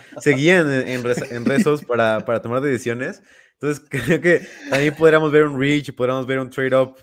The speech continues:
Speaker 2: que no tiene sentido. O sea, creo que todo es posible con este equipo.
Speaker 1: <laughs> Gran, gran pieza de contenido esa que nos compartiste algún día,
Speaker 2: Sí.
Speaker 1: Diego, en donde en efecto se reportaba que,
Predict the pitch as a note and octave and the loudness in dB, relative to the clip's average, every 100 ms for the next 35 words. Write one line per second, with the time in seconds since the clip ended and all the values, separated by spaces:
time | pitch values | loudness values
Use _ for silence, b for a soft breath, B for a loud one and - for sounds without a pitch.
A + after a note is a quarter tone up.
0 | - E3 A#2+ B2+ C3 A#2+ A2 - C#3+ D3+ | -12 -6 -4 -4 -6 -8 -10 -8 -2 0
1 | D3 C#3 C3 b b _ B2+ D3+ D#3 D#3+ | 0 -2 -6 b b _ -12 -10 -10 -4
2 | D#3+ D#3 C3+ C3+ C3+ C3 B2 A#2 B2 G#2+ | -4 -4 -10 -6 -6 -6 -10 -12 -16 -16
3 | G2 _ _ _ _ - - G#4+ - - | -16 _ _ _ _ -6 -2 0 -2 -6
4 | - - - - D#3 C#3 B2 A#2 A#2 C3+ | -18 -18 -16 -14 -14 -14 -14 -8 0 4
5 | C#3 D#3 C#3 C3 C3+ C3+ C3+ A#2+ A2+ G#2 | 4 0 0 0 0 -4 -2 -4 -4 -6
6 | A2+ A2+ B2 G2+ - G#2+ G#2 - A#2 A2+ | -6 -6 -8 -8 -10 -8 -8 -6 -8 -4
7 | G#2 A2 A2 G#2+ G#2+ G#2+ A2 G#2+ G2+ F2+ | -4 -2 -2 -2 0 0 -2 -4 -8 -10
8 | F2+ G2 G2+ - A2 B2+ A2+ A2 - G2 | -12 -10 -10 -8 -10 -10 -8 -8 -8 -10
9 | - G2+ G2+ - A2+ | -8 -6 -8 -10 -10